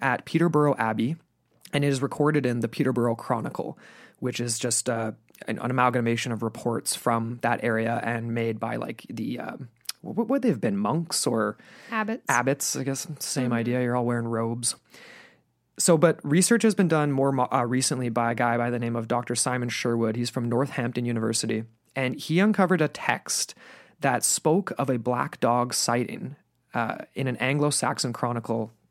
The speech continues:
Speaker 1: that we just mentioned. And this is how it reads. "Let no one be surprised at the truth of what we are about to relate, for it was common knowledge throughout the whole country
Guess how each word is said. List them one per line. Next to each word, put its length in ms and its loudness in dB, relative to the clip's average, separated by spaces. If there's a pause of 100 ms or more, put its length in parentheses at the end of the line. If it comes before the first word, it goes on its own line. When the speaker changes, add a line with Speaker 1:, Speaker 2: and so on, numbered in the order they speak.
Speaker 1:
that 200 -4 (160)
we 80 -2
just 260 -6
mentioned. 380 -10 (360)
And 140 -2
this 160 4
is 120 0
how 160 2
it 100 -2
reads. 400 -6 (2000)
"Let 220 4
no 160 4
one 180 6
be 100 6
surprised 640 2
at 80 0
the 80 0
truth 420 -2
of 100 -2
what 420 -4 (100)
we 140 2
are 80 2
about 320 0
to 80 -4
relate, 400 -2 (600)
for 200 0
it 40 4
was 140 0
common 400 2
knowledge 400 2
throughout 320 -2
the 80 -4
whole 280 -4
country 580 -4